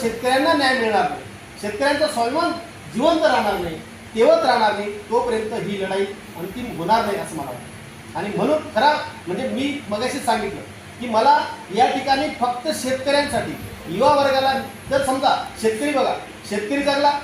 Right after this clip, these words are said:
शेतकरी सोनं पिकवतो, तर त्याच्या मुलाला, एका मुलाला नोकरी मिळाली, ध-, उद्योगधंदा मिळाला.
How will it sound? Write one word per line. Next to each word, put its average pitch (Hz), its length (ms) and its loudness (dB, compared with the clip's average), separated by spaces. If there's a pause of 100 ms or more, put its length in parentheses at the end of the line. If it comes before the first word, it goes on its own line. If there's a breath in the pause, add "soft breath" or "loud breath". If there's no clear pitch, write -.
शेतकरी 233 280 -4
सोनं 262 200 0
पिकवतो, 269 340 -2
तर - 360 -12
त्याच्या 220 240 -2
मुलाला, 269 360 4
एका - 180 0
मुलाला 277 300 2
नोकरी 262 300 0
मिळाली, 262 280 2 (280)
ध-, 220 400 -2
उद्योगधंदा 233 420 -2
मिळाला. 269 240 6